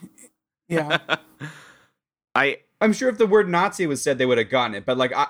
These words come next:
Speaker 3: I
Speaker 1: Yeah.
Speaker 3: believe that they are as kind of clueless about this German fighter, fighter pilot as, uh, as can be,
Speaker 2: Mm-hmm.
Speaker 3: as they are.
Speaker 1: They
Speaker 3: I
Speaker 1: are
Speaker 3: believe
Speaker 1: definitely
Speaker 3: them.
Speaker 1: clueless. That is true.
Speaker 3: Yeah.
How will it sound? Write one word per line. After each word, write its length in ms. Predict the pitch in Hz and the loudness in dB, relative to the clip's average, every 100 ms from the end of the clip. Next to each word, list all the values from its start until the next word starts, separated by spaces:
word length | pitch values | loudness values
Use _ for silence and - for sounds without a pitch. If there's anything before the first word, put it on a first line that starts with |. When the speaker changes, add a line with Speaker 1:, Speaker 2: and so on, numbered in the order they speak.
| - | 0
Speaker 3:
I 140 | 143 | 0
Speaker 1:
Yeah. 40 | 160 160 139 | 2 2 2
Speaker 3:
believe 360 | 139 135 131 113 | 2 0 0 -2
that 180 | 123 | -2
they 460 | - 127 123 120 113 - | 2 2 2 -4 -8 -8
are 180 | 120 113 | -2 0
as 180 | 113 107 | 0 -2
kind 200 | - 113 | -8 -8
of 100 | - | -10
clueless 400 | - 127 123 120 | -6 -4 -4 -6
about 400 | 117 113 110 - | -4 -2 -4 -4
this 180 | 113 - | -8 -8
German 480 | - 117 110 104 101 | -8 -6 -6 -8 -12
fighter, 480 | - 113 110 113 _ - | -8 -4 -4 -6 _ -8
fighter 220 | 110 110 | -6 -4
pilot 340 | 123 117 113 - | -4 -4 -4 -6
as, 500 | 104 101 98 - - _ _ _ _ _ _ | -8 -8 -8 -12 -16 _ _ _ _ _ _
uh, 200 | 110 98 - _ - | -8 -8 -10 _ -10
as 140 | 107 - | -10 -8
can 160 | 113 | -8
be, 240 | 101 101 135 _ _ - | -8 -10 -12 _ _ -12
Speaker 2:
Mm-hmm. 240 | 104 113 | -8 -4
Speaker 3:
as 100 | 123 | -4
they 140 | 120 107 | -2 -6
are. 320 | 82 110 - _ _ - | -6 -12 -12 _ _ 0
Speaker 1:
They 80 | |
Speaker 3:
I 20 | 147 | 2
Speaker 1:
are 100 | 170 | 2
Speaker 3:
believe 200 | 131 135 | 2 -2
Speaker 1:
definitely 220 | 151 147 | -2 -2
Speaker 3:
them. 80 | 120 | -2
Speaker 1:
clueless. 480 | 147 139 131 127 - | 0 -2 -2 -8 -6
That 200 | 147 147 | -4 -4
is 120 | 139 | -6
true. 160 | - 151 | -2 0
Speaker 3:
Yeah. 240 | 123 113 | 0 -4